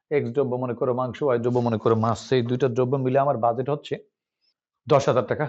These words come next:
আর দশ হাজার টাকার বাজেট রেখা হচ্ছে এবি রেখাটাই হচ্ছে দশ হাজার টাকার বাজেট রেখা। এখন আমার, আহ, এই বাজেট রেখাকে মনে করো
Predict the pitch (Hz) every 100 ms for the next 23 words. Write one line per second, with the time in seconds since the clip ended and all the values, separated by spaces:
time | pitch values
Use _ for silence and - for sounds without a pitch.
0 | 120 123 113 135 160 147 143 135 120 117
1 | 123 127 123 120 139 123 110 113 104 127
2 | 135 147 147 190 - 127 123 120 113 113
3 | 113 107 107 98 113 98 113 120 127 -
4 | 165 - - _ _ _ _ _ 131 117
5 | 151 - - _ _ _ - 156 123 117
6 | 113 113 113 113 117 - _ _ _ _
7 | _ _ _ _ _ 156 151 151 127 131
8 | 147 147 165 - 123 - - 135 131 123
9 | 135